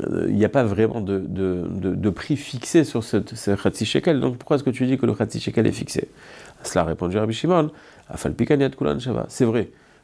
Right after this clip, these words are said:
que la valeur a évolué, mais tout le monde a toujours donné une valeur fixe.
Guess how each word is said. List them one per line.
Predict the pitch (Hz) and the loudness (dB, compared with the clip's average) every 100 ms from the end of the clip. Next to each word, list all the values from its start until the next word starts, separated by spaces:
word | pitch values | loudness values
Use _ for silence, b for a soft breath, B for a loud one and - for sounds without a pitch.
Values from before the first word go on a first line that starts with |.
| b | b
que | 104 | 2
la | 95 | 4
valeur | 92 104 107 101 85 - | 4 4 4 2 0 -4
a | 92 - | -4 0
évolué, | 104 95 87 85 117 151 - - | 0 2 2 4 4 2 -8 -2
mais | 104 127 131 | 4 4 4
tout | - 135 | 0 0
le | |
monde | - 117 | 2 0
a | |
toujours | 104 139 123 117 | 2 2 4 2
donné | 110 107 101 - | 4 2 0 0
une | 101 98 | -2 2
valeur | 107 107 107 | 4 4 0
fixe. | - - - - | 0 0 0 -6